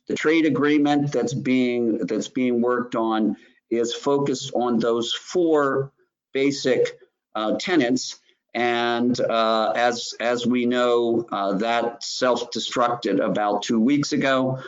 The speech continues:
So, um, so it, it's unknown where that's gonna go. So, okay, so there's Section two thirty-two. I'm just gonna come back and talk about two thirty-two and three, uh, and Section three oh one. So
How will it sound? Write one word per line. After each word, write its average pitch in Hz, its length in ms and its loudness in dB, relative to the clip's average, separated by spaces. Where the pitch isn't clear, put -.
So, 117 480 2
um, 113 600 2
so 107 460 0
it, 101 360 -2
it's 113 380 -2
unknown 135 640 2
where 127 260 2
that's 113 320 0
gonna 123 180 0
go. - 460 0
So, 131 460 0
okay, 165 400 2
so 135 280 2
there's 131 340 2
Section 175 460 -2
two 165 160 0
thirty-two. 131 800 0
I'm 117 140 0
just 127 180 -4
gonna 117 420 0
come 131 180 2
back 117 400 0
and 110 500 2
talk 123 240 0
about 110 300 0
two 139 200 0
thirty-two 113 640 0
and 104 140 0
three, 113 300 0
uh, 107 200 2
and 107 120 2
Section 123 420 -2
three 110 220 0
oh 104 100 2
one. 98 280 0
So 104 380 0